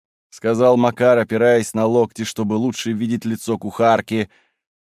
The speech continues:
моя племянница приехала просто так, из сумасбродства». «Не говорите мне об этом, — ответила она, —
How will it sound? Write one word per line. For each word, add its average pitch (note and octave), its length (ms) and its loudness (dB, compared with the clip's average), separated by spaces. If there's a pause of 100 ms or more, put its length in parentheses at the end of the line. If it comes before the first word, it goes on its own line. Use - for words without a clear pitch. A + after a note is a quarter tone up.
(300)
моя C3+ 360 2
племянница E3+ 760 -2
приехала D#3 600 2
просто D#3+ 480 -2 (120)
так, - 540 -2 (480)
из G#2 180 -4
сумасбродства». B2 1120 0 (920)
«Не G#2 200 -4
говорите C#3 640 0
мне C#3 180 2
об A#2+ 140 2
этом, — G#2+ 320 0
ответила F#2 500 -4
она, — F2 300 -6